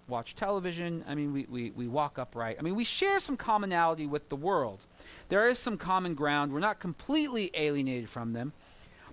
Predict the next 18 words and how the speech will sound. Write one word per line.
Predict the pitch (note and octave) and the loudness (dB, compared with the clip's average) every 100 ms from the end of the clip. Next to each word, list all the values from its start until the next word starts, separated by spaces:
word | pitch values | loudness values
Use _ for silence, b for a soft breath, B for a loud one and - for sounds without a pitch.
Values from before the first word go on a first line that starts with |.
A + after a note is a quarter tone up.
| B | B
But | A3+ A3+ - - - | 4 4 0 -16 -4
since | A3 - F#4 F#4 | 0 4 2 2
we | E4 | 2
have | C4+ F#3+ | 2 2
joined | D3 A#3+ C#4 B3+ - | 2 2 4 2 -2
Team | - B3 A3 | -2 0 0
Jesus, | D#3 A#3 D4+ G#3 G3+ - | 2 2 4 2 0 0
now | F#3+ A3+ C4+ D4 | 2 6 6 6
things | - A#3 A#3 A3 | 0 -4 -2 -2
have | A3 - | -6 -6
changed. | - C#4 C4+ F3+ A#2+ - - - - - - - - - - - b b b b | -4 0 2 0 -2 -8 -16 -18 -20 -20 -20 -20 -20 -20 -20 -20 b b b b
We | F#3 | 2
have | F#3+ | 4
been | A3 | 2
estranged. | G3+ A#3 A3 D#3+ | 0 0 0 2
We | F3 | 0
have | F3 | 0
been | G3 | -2